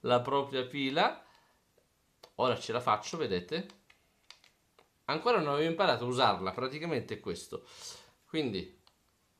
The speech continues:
ne approfitto, si accende così.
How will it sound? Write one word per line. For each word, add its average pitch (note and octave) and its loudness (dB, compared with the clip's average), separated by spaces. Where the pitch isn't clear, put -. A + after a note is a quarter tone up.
ne - -6
approfitto, A#3+ -2
si - -8
accende D3+ -4
così. A2 -6